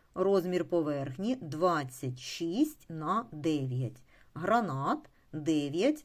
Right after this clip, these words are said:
на сім. Англійська застібка. Трішки занижений штифт, штифт недовгий.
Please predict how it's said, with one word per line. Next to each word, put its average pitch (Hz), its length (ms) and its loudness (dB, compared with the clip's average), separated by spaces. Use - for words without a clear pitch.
на 160 380 -6
сім. 131 580 -6
Англійська 170 720 -4
застібка. 175 920 -2
Трішки 185 420 -2
занижений 147 720 -2
штифт, 170 460 -2
штифт - 420 -2
недовгий. 160 800 -2